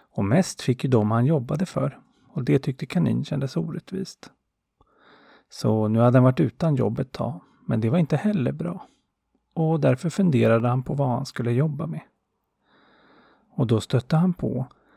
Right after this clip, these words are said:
mor gås som kom gående med en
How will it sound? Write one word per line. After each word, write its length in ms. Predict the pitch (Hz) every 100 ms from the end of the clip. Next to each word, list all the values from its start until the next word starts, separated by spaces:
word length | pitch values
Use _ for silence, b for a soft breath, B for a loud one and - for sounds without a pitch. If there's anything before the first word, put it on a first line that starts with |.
| b -
mor 280 | 123 139
gås 760 | 147 143 226 262 - - - - B -
som 280 | - 117
kom 200 | - 127
gående 600 | 139 185 110 117 143 143
med 300 | 151 160 139
en 160 | 135